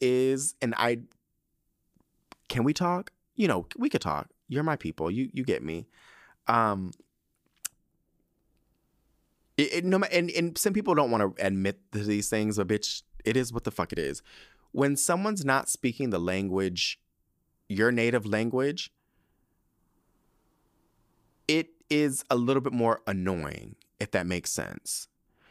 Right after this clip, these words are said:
Whereas if someone, let's say these girls were just speaking in English, I, I mean, I would still be annoyed 'cause you're in my ear. Th-, we're not gonna slice around that. Like, there's no way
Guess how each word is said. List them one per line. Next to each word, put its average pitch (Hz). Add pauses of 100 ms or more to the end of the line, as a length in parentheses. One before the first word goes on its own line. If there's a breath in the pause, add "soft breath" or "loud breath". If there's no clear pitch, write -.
(260 soft breath)
Whereas 139
if 151
someone, 202
let's 156
say 170
these 160
girls 131
were 127
just 120
speaking 123
in 107
English, 170 (120)
I, 180 (160)
I 151
mean, 143
I 143
would 156
still 208
be 170
annoyed 98
'cause 101
you're 107
in 98
my 82
ear. 62 (520)
Th-, 107
we're 135
not 131
gonna 110
slice 95
around 87
that. 78
Like, 90
there's 101
no 110
way 98